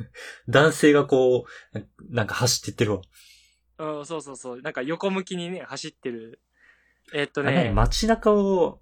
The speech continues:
Speaker 1: 散歩するの？<laughs> どういう映画だっけ？俺全然覚えてない。
Speaker 2: 見出しが、えっと、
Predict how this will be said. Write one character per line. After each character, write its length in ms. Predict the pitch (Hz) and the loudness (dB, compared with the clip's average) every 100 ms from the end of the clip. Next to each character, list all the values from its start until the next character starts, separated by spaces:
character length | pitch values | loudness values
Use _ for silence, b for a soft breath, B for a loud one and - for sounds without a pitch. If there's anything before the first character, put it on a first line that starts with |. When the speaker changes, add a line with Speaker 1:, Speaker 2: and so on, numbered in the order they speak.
| _ | _
Speaker 1:
散 240 | - 160 165 | -2 0 0
歩 100 | 175 | -2
す 140 | 180 | -2
る 80 | 139 | -4
の？ 80 | - _ | -4 _
<laughs> 80 | 117 | 0
ど 200 | 131 214 | 6 8
う 60 | |
い 40 | 123 | 6
う 40 | |
映 60 | 104 | 6
画 60 | |
だ 80 | 98 | 2
っ 60 | 98 | 0
け？ 100 | 98 | -2
俺 100 | 101 | -2
全 140 | 120 | -2
然 80 | 123 | -2
覚 220 | - 180 | -2 -2
え 40 | 175 | -4
て 60 | |
な 40 | - | -8
い。 40 | _ B B B B B _ _ _ _ _ _ - | _ B B B B B _ _ _ _ _ _ -8
Speaker 2:
見 220 | 175 226 | -4 0
出 140 | 370 | 0
し 180 | 359 285 | -2 -4
が、 340 | 285 240 131 - _ _ _ _ _ | -2 -2 -4 -10 _ _ _ _ _
え 180 | 160 143 | -8 -8
っ 120 | 139 | -8
と、 320 | - 135 131 | -8 -6 -6